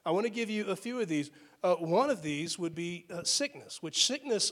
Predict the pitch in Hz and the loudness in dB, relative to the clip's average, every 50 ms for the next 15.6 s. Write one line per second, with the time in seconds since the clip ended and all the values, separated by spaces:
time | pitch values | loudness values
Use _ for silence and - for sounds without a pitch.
0 | - - 185 226 262 - 302 277 262 208 202 190 185 175 180 160 131 147 135 135 | 2 4 6 6 6 4 0 -6 -4 -2 -2 -2 0 0 -2 -4 -4 -4 -6 -6
1 | 135 - - 185 185 190 175 - - 285 262 - - - - - _ _ _ _ | -6 -6 -8 -8 -8 -10 -12 -14 -14 -14 -14 -14 -16 -20 -20 -20 _ _ _ _
2 | _ _ _ _ _ _ _ _ _ _ _ _ _ _ _ _ _ _ _ _ | _ _ _ _ _ _ _ _ _ _ _ _ _ _ _ _ _ _ _ _
3 | _ _ _ _ _ _ _ _ _ _ - 165 170 165 175 196 214 214 196 185 | _ _ _ _ _ _ _ _ _ _ 0 2 4 4 8 8 8 8 8 8
4 | 185 190 208 214 226 226 220 202 - - - 208 214 214 - 233 233 208 185 165 | 8 10 10 10 8 6 2 -4 -8 -8 -6 -6 -6 -4 -2 -2 0 0 0 -2
5 | 151 175 170 175 160 151 143 - - 143 - - - - 165 156 151 147 151 151 | -2 -2 -2 -2 -4 -6 -4 -4 -4 -4 -4 -6 -4 -2 0 0 0 -2 -4 -6
6 | 143 139 135 - - 208 208 220 208 196 - - 151 135 131 135 127 143 190 196 | -6 -4 -4 -2 -2 -2 -2 -2 -4 -2 -2 -4 -4 -8 -10 -8 -6 -6 -4 -4
7 | 208 214 180 185 180 156 147 143 156 170 170 180 180 180 175 175 - 185 180 170 | -4 -6 -6 -4 -4 -4 -2 0 0 0 2 0 0 0 -2 -2 -2 -2 -4 -4
8 | - 147 135 - - 175 190 202 185 156 147 151 165 165 170 180 180 - 190 202 | -6 -8 -8 -6 -2 -2 0 0 0 -2 -4 -4 -2 -2 -2 -2 -4 -6 -8 -6
9 | 196 196 190 180 156 165 156 139 - - - 170 170 175 165 - - 165 139 143 | -4 -2 -2 -2 0 -2 -4 -4 -4 -4 -2 0 0 0 -2 -4 -6 -6 -6 -4
10 | 143 156 170 202 226 214 _ _ _ _ _ _ _ _ _ _ _ _ _ _ | -4 -4 -6 -6 -8 -10 _ _ _ _ _ _ _ _ _ _ _ _ _ _
11 | _ _ _ 165 147 151 170 180 - - 196 185 - 190 196 196 208 190 - 170 | _ _ _ -2 2 4 4 4 2 0 -6 -4 -2 0 2 2 2 0 0 -2
12 | 160 156 - 151 143 135 156 170 180 175 - 208 185 175 170 170 - 175 165 160 | -2 -2 -4 -4 -2 0 2 2 2 2 2 0 -2 -2 -4 -6 -4 -2 0 0
13 | 160 160 151 160 165 165 180 185 185 - 151 151 143 151 156 151 147 139 135 139 | 0 0 -2 -2 -2 -2 -2 -2 -2 -4 -4 -6 -6 -6 -4 -4 -4 -4 -4 -4
14 | 151 151 156 160 165 151 147 160 156 - - 175 170 165 - - 156 147 - 170 | -2 0 0 0 -2 -2 -2 -4 -4 -4 -4 -6 -6 -6 -6 -8 -10 -6 -4 -2
15 | 160 160 151 - 170 143 147 151 156 175 202 | -2 -2 -2 -4 -8 -8 -8 -6 -6 -6 -8